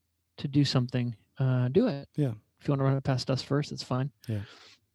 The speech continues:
Speaker 1: And let's find creative ways to stay connected together in this time.
Speaker 2: Yeah. Yeah. A good example is, uh, Dave and Beth Borum through Fall Creek Abbey are hosting a
Speaker 1: Oh, yeah.
Speaker 2: light a candle kind of prayer liturgy,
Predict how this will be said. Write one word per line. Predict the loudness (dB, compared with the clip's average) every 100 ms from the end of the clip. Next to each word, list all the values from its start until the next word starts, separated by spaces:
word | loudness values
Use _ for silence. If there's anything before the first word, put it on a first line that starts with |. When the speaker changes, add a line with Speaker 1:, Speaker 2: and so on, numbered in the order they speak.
| _ _ _ -2
Speaker 1:
And | -2 0 -2
let's | -2
find | 2 0 0
creative | 4 6 6 6
ways | 6 6 4 2
to |
stay | -2 0 0
connected | 0 -2 -2 -4
together | -4 -4 -2 -2
in | -2
this | -6 -6
time. | -8 -10 0
Speaker 2:
Yeah. | 4 4 2 -6 _ _ _ 0
Yeah. | 4 4 4
A |
good | 2
example | 2 4 4 6 6
is, | 6 4
uh, | 6 6
Dave | 6 4 6
and | 4
Beth | 4 4
Borum | 4 4 4 0 -4
through | -10 0 2 2
Fall | 2 0
Creek | 0 0
Abbey | 0 0 0 -2 -2
are | 0
hosting | 2 0 0 -2 0
a | 0 2 0
Speaker 1:
Oh, |
yeah. | 0 -2 -6 -12 _ -2
Speaker 2:
light | 4 4
a |
candle | 4 4 6 6 6 6 2 -2 _
kind | -4
of | 0
prayer | 2 4
liturgy, | 6 4 4 2 2